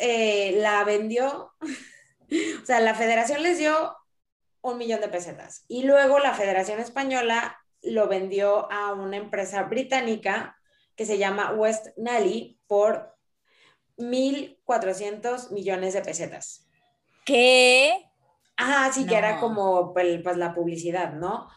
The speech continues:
Speaker 1: Hubo otros finalistas. <laughs> Uno se llamaba Brindis y era un niño torero que, a ver, chico, qué bueno que no salió porque estaría todo canceladísimo ahorita.
Speaker 2: Canceladísimo, <laughs> sí.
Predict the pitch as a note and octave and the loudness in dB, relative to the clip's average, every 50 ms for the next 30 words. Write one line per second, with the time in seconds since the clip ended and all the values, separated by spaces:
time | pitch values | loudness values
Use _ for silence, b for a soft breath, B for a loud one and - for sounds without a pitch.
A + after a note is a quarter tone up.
0 | b b b b b b _ - C4 D4+ D#4 D#4 F#4 F#4+ F4+ F4+ - E4+ E4+ E4+ | b b b b b b _ 2 4 4 6 6 6 6 4 4 4 2 2 4
1 | - D#4+ D4+ C#4+ D4 D4 D4+ D#4+ D#4 - - A#3 G#3 G3+ G3 - - - G3 A3 | 2 2 2 2 2 2 0 0 -2 -2 -4 -4 -4 -4 -6 -12 -12 -10 -8 -8
2 | A3+ C4 - A3 B3+ - - B3+ C4 C#4 D4+ D#4 C4+ C4 A#3 G#3 G#3 G#3+ G#3+ A3 | -8 -8 -10 -12 -12 -6 -2 0 0 2 2 2 2 2 2 2 2 2 2 4
3 | A3 G#3+ G3 F#3+ A#3+ C4 B3+ B3+ B3+ C4 C4+ D#4+ G#4+ G#4 - E4 A#3+ A#3 G#3 A3 | 2 2 0 -2 -2 -2 -2 -2 -2 -2 0 0 -2 -2 -4 -2 0 2 2 2
4 | A#3 B3 A#3+ A#3 A#3 A3+ A#3 B3 C4 B3+ - F3+ E3 F3+ F#3+ G3+ A3 A#3+ - - | 2 0 -2 -4 -6 -4 -4 -4 -4 -2 0 0 2 2 2 0 0 -2 -4 -6
5 | - - F#3 E3 D#3+ D#3 - _ _ _ _ _ _ - F3 E3+ E3+ E3 D#3+ D3 | -6 -4 -2 -2 -2 -4 -10 _ _ _ _ _ _ -8 -4 -2 -2 -2 -2 -6
6 | D3+ D#3+ D#3+ - _ - - G3 F3 F3 E3 E3 E3 G3 F#3+ F#3 G3 A3+ A3+ G3 | -12 -16 -20 -20 _ -10 -6 -4 0 0 0 0 2 0 0 2 0 0 0 0
7 | F3 F3 F3 F#3+ G3 F#3 F#3 F#3+ F#3 F#3 A3 G#3+ - - F3 D#3+ - E3+ D#3+ D#3+ | 0 -2 -2 -2 0 2 2 2 2 0 -2 -4 -4 -6 -6 -4 -4 -4 -4 -2
8 | D#3+ D#3+ D#3+ - F#3+ F3+ E3+ E3+ E3 D#3+ E3+ D#3 D3+ D3+ D3 D#3+ E3 F3+ F3+ F3 | -2 -2 -2 -2 -4 -4 -4 -4 -6 -6 -6 -6 -6 -6 -6 -6 -6 -6 -4 -4
9 | D#3+ D#3 D#3+ D#3+ D#3+ D#3+ F#3+ A3+ - - - - G#3+ G#3 G#3 F#3 G3 G#3+ G#3+ G3+ | -4 -2 -2 -4 -4 -2 -4 -6 -6 -6 -4 -2 -2 -2 -2 -4 -4 0 0 0
10 | G3 F#3+ G3+ G#3 G3 - G#3+ G3+ F#3 F3 E3+ E3+ F#3 D#3+ C#3 - - - - E3+ | 0 0 -4 -6 -6 -8 -8 -8 -8 -8 -8 -10 -10 -8 -8 -8 -6 -6 -8 -8
11 | - - _ | -10 -14 _